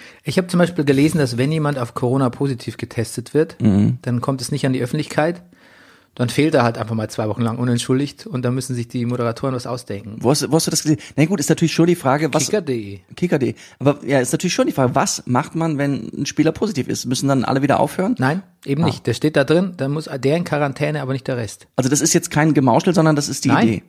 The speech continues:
Speaker 1: der
Speaker 2: Ah.
Speaker 1: steht da drin.
Speaker 2: Ist ein Ding.
Speaker 1: Ja. Also steht da drin laut kicker punkt de.
Speaker 2: Mhm. Verstehe. Also, und genau. Ja.
Speaker 1: Wie ist,
Speaker 2: Also
Speaker 1: wie, wie ist deine Meinung?
Speaker 2: Ja, du, meine Meinung ist, ich bin so ein bisschen wie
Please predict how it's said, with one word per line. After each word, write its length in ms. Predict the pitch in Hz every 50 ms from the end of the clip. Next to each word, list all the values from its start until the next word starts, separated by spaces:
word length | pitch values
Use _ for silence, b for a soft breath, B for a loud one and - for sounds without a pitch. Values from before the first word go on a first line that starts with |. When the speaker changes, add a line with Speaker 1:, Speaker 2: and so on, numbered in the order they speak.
| _ -
Speaker 1:
der 80 | 120 135
Speaker 2:
Ah. 40 |
Speaker 1:
steht 140 | 170 170 -
da 60 | 147 139
drin. 200 | 156 175 190 139 - _ _ _ _ _ _ _
Speaker 2:
Ist 140 | - 110 -
ein 100 | 113 107
Ding. 220 | 104 101 101 101 _ _ _ -
Speaker 1:
Ja. 160 | 131 117 - _ _ _ _ _ _ _ _ _ _ _ _ _ B B B B B B B B B B
Also 240 | 135 131 117 104 - _ -
steht 280 | - - 151 156 151 -
da 120 | 139 127
drin 180 | 120 131 151 156
laut 220 | 139 120 123 120
kicker 220 | - 175 - 107 95
punkt 220 | 101 101 92 -
de. 0 | - 117
Speaker 2:
Mhm. 300 | 117 120 120 127 135 - _ _ _ _ _ _
Verstehe. 320 | - - - 127 117 113 - B B B B B B
Also, 460 | - - 147 151 127 151 147 160 147
und 300 | 135 139 147 143 - -
genau. 380 | 160 147 131 120 120 117 117 - _ - B B B B B B B B B B B B B B B B
Ja. 360 | - 139 143 123 123 143 135 B B B B B B B B B B _ -
Speaker 1:
Wie 80 | 160
ist, 140 | 180 175 -
Speaker 2:
Also 160 | - 151 180
Speaker 1:
wie, 140 | 190 196 - - - _
wie 60 | - 185
ist 120 | 180 -
deine 180 | 139 123 120 101
Meinung? 280 | 95 98 95 92 113 - -
Speaker 2:
Ja, 1300 | - - - - - - - - - - - - _ _ _ _ _ _ _ _ _ _ _ - - -
du, 80 | 117 98
meine 240 | 104 107 135 151 139
Meinung 480 | 131 131 131 131 131 135 131 110 - -
ist, 460 | - 123 - - - - - - _ _ _ _ _ _ _ -
ich 140 | - -
bin 160 | - 190 180 165
so 80 | 156
ein 40 | 156
bisschen 280 | 170 170 190 175 151 139
wie 180 | 143 135 113